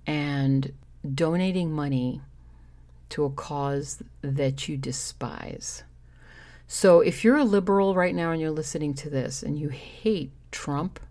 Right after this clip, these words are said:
would you donate money to the Trump Fund? Probably not, right? Same for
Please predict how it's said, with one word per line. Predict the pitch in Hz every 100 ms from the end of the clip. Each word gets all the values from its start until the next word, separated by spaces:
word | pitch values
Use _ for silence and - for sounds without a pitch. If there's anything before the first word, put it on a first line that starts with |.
| - -
would | 175
you | 226
donate | - 165 156 160 -
money | 151 143 147 170 190 185 -
to | -
the | 160
Trump | - 170 185
Fund? | - 262 285 339 - - - - -
Probably | - - - - 71
not, | - - - - -
right? | - - - - - - - - - - - - - - -
Same | - 165 165
for | - - 170 170 175 175 180